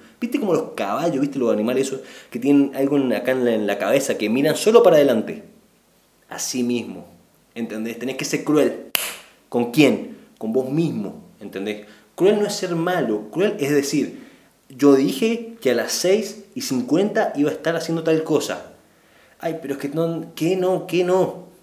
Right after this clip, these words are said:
¡Pum! Me pongo a hacerlo, ¿ok? Me pongo a hacerlo, me pongo las pilas, lo hago. Completo la misión del day,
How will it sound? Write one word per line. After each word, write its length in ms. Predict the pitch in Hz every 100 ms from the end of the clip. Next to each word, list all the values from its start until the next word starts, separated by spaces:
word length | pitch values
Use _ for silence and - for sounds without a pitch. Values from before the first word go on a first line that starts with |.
| _ _
¡Pum! 420 | 214 240 196 - -
Me 100 | -
pongo 200 | 147 170
a 40 |
hacerlo, 440 | - 175 165 - - -
¿ok? 160 | - 123 143 156 -
Me 60 |
pongo 240 | - 147 180
a 20 |
hacerlo, 540 | 180 175 - 104 - -
me 60 |
pongo 200 | - 143
las 100 | 170 -
pilas, 340 | - 175 120 95
lo 140 | 110
hago. 440 | 165 160 101 - - - _ -
Completo 540 | 120 120 170 190 190
la 100 | 180
misión 440 | 131 123 151 170 135
del 200 | 123 120
day, 460 | 135 120 95 -